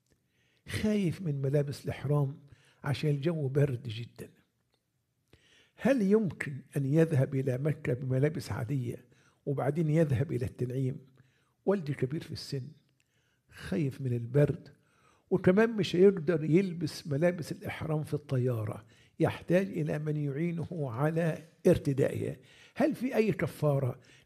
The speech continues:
لو أحرم من التنعيم وليس من ميقات أهل مصر؟" الجواب عن هذا نقول له: أولًا،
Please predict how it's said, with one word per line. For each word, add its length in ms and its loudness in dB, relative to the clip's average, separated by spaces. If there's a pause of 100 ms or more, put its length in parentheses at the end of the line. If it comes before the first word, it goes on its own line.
لو 260 2
أحرم 360 -4
من 140 -2
التنعيم 840 -4 (540)
وليس 400 2
من 260 -4
ميقات 580 -4 (120)
أهل 380 -6
مصر؟" 240 -12 (2500)
الجواب 440 6
عن 160 6
هذا 360 4
نقول 320 -2
له: 200 0
أولًا، 340 2